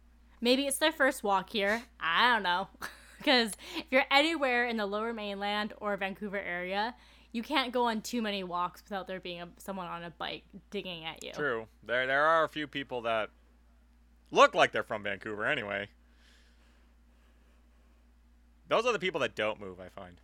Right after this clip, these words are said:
Speaker 2: <laughs>
Speaker 1: Yeah, they're like, "I dare you." <laughs>
Speaker 2: They're the, they're the people that are like, "Yeah, and?" <laughs> I don't need you.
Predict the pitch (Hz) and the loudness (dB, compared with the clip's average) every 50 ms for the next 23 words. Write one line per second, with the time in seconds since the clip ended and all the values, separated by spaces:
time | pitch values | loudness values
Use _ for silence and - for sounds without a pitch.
0 | - _ _ _ _ _ _ - - - - - - - - - 339 320 294 - | -20 _ _ _ _ _ _ -16 -14 -12 -12 -12 -14 -18 -20 -16 -14 -14 -10 -4
1 | - 262 269 269 269 269 269 311 294 277 269 262 262 254 269 233 - 262 247 233 | 2 6 10 10 10 10 8 6 6 6 6 6 6 4 4 4 2 2 4 4
2 | 240 254 233 220 202 196 196 202 262 240 - - - - - - - - - _ | 4 2 0 -2 -2 -2 0 0 0 -2 -2 -6 -8 -10 -20 -20 -20 -20 -20 _
3 | _ - 117 117 123 123 113 113 107 117 123 131 117 107 123 120 104 113 101 104 | _ -18 -14 -12 -12 -10 -10 -10 -8 -6 -6 -6 -6 -6 -8 -8 -8 -6 -4 -4
4 | 101 98 98 98 98 98 95 - - 110 110 123 143 120 120 117 117 135 156 151 | -4 -4 -4 -6 -6 -8 -10 -6 0 6 6 6 8 6 6 6 6 4 2 0
5 | - _ _ _ _ _ _ _ _ _ _ - - 160 - - - - - - | -8 _ _ _ _ _ _ _ _ _ _ -6 -4 -4 -4 -4 -8 -10 -14 -14
6 | - 165 - _ - - - - - _ _ - _ _ - - - - - - | -14 -14 -14 _ -20 -20 -20 -20 -20 _ _ -20 _ _ -20 -20 -20 -20 -20 -20
7 | _ - 120 131 139 131 123 120 120 113 107 113 117 123 | _ -14 -10 -10 -8 -8 -6 -6 -8 -8 -8 -10 -12 -12